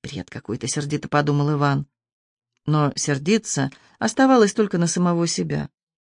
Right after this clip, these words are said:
Он понимал, что долго всё это продолжаться не может, а потому даже обрадовался, когда сегодня утром ему позвонил завлаб и попросил раньше срока выйти из отпуска. Во-первых,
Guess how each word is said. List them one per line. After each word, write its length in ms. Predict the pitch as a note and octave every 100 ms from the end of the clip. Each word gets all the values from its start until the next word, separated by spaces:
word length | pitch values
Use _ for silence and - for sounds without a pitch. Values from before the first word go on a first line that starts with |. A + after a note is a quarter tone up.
| _ _
Он 220 | G3 A3 G#3
понимал, 540 | G3+ G3 A3 G#3+ F3 D3+
что 240 | - F#3
долго 400 | E3 G#3+ A3+ D#3+
всё 160 | - D3+
это 160 | C#3+
продолжаться 600 | D#3 D#3 D#3+ D#3+ D#3 -
не 120 | D#3
может, 420 | D#3+ G3 A3 G3+ - - _ _
а 120 | F#3
потому 340 | F#3+ G3+ A#3 A#3
даже 280 | F3 E3 E3+
обрадовался, 720 | D#3+ G3+ G#3+ D#3+ D3 D3 C3+ - _
когда 260 | - D#3+ E3+
сегодня 400 | E3+ E3+ D#3+ D#3+
утром 400 | F#3 G3+ D#3+ D3
ему 280 | D#3 E3 D#3+
позвонил 540 | E3 D#3 E3+ E3 D#3 -
завлаб 580 | D3 D#3 D3+ B3+ C#4+ -
и 140 | G3+
попросил 460 | A3+ F#3+ F3 E3+ G3
раньше 300 | F3+ E3+ E3+
срока 340 | F#3 G#3+ F3+
выйти 260 | D#3+ E3 F3
из 160 | F3 E3
отпуска. 480 | B2+ - - - - _ _ _ _
Во-первых, 560 | E3 E3 C4 A3+ D#3+